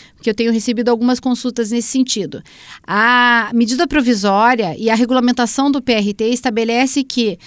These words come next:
ao desistir de parcelamentos anteriores, o contribuinte perde os descontos que ele, que ele obteve em parcelamentos anteriores.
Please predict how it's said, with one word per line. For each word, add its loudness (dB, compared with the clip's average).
ao 2
desistir 2
de 4
parcelamentos 2
anteriores, -2
o 0
contribuinte 0
perde 2
os -4
descontos 0
que -6
ele, -2
que 0
ele 2
obteve 2
em 0
parcelamentos -2
anteriores. -2